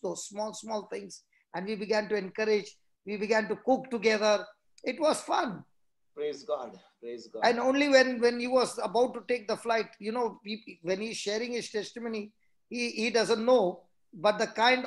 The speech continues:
Speaker 1: of connections which were, we were having, you were asking, "Has, has he taken the flight?" I would call you, "Sister, has he taken?" Then in Bo-, Bombay, to see that this fellow doesn't come out.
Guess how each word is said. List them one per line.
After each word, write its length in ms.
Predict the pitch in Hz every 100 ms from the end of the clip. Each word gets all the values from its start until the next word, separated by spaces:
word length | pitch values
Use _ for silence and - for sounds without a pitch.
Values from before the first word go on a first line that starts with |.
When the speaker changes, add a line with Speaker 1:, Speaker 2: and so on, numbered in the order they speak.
| -
Speaker 1:
of 180 | 226 -
connections 580 | 208 214 233 - 277 214
which 220 | 240 -
were, 240 | 233 226
we 120 | 220 233
were 140 | 233
having, 360 | 208 214 214 180 _ _ _ _ -
you 160 | 196
were 140 | 220 226
asking, 480 | 226 226 233 180 - _
"Has, 200 | - 190
has 220 | - 202 180
he 100 | 226
taken 340 | 240 202 233
the 80 | 226
flight?" 280 | - 226 220
I 80 | 220
would 200 | 233 208
call 240 | - 220 226
you, 220 | 226 180 _ _
"Sister, 320 | - 202 - 240
has 160 | 214
he 120 | 220
taken?" 360 | 196 226 233 220 -
Then 220 | 175 214
in 180 | 220 208
Bo-, 220 | 196 220
Bombay, 520 | 180 196 220 240 208 - _ _ -
to 120 | 233
see 220 | - 262
that 200 | 254 220
this 140 | 226 -
fellow 220 | 262 254
doesn't 340 | 220 202 262
come 180 | 247 240
out. 200 | 233 196